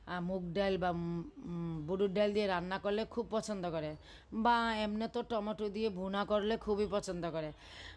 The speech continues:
ভাত দিয়েও খায়, আবার রুটি, পরোটা, রান-, রুটিতেও খায়। তো আমি বেশিরভাগই আপনার ভাইয়ার পছন্দের জন্য এইভাবে রান্না করি, কিন্তু আমি আর মিম খাই না। আর আমি যদিও বা খাই, খুব কম খাই রুটি দিয়ে।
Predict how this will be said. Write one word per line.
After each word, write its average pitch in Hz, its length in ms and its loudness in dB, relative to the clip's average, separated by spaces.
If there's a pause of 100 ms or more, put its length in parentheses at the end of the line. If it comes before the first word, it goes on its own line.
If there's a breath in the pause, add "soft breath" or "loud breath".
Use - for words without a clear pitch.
(160)
ভাত 180 180 6
দিয়েও 214 380 4
খায়, 226 300 0
আবার 185 460 2
রুটি, 190 340 -2
পরোটা, 196 420 2
রান-, 180 180 2
রুটিতেও 180 400 0
খায়। 147 220 -6 (760 loud breath)
তো 240 60 2
আমি 240 240 6
বেশিরভাগই 220 600 4
আপনার 208 260 0
ভাইয়ার 190 380 2
পছন্দের 196 460 -2
জন্য 202 260 0
এইভাবে 196 400 2
রান্না 185 320 2
করি, 202 300 0 (420 loud breath)
কিন্তু 214 240 0
আমি 196 440 2
আর 202 160 2
মিম 196 600 -2
খাই 208 300 2
না। 190 280 -2 (380)
আর 170 160 -2
আমি 196 260 0
যদিও 233 440 0
বা 277 160 2
খাই, 202 460 0 (400 loud breath)
খুব - 180 0 (160)
কম 214 300 4
খাই 170 280 0
রুটি 175 280 -2
দিয়ে। 160 260 -2